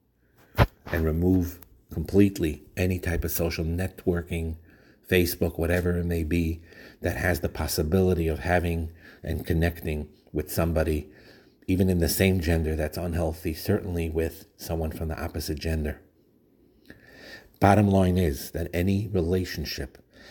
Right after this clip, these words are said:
that draws your affection away from your husband, away from your wife, has already gone too far. And the Chachma of the Torah tells you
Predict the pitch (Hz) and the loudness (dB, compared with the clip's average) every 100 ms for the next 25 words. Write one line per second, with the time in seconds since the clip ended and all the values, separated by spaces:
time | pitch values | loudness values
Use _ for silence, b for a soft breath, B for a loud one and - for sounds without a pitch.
0 | B - 80 - - - 92 92 85 87 | B -4 -4 -4 -4 4 4 4 2 0
1 | 82 78 - 95 - - 78 - 82 73 | 0 -6 -4 -4 -4 -6 -6 -2 -2 0
2 | 85 92 90 - 90 87 80 85 82 76 | 2 0 -2 -2 -2 0 0 0 -2 -4
3 | 76 - 78 82 90 - 85 80 78 80 | -6 -6 -2 -2 -2 -2 -2 -2 0 0
4 | 98 110 - - - 82 82 82 82 80 | -2 -4 -8 -10 -4 -2 0 2 0 0
5 | 78 78 78 - 78 73 - _ - _ | -4 -2 -4 -4 -4 -4 -8 _ -20 _
6 | _ _ - B B B B B B B | _ _ -20 B B B B B B B
7 | - 80 76 - 95 - 104 85 80 78 | 0 2 0 2 0 2 0 0 0 0
8 | 92 92 87 85 - - _ b b b | 2 4 4 0 -4 -16 _ b b b
9 | - - 101 90 71 71 | 0 4 6 4 -2 -8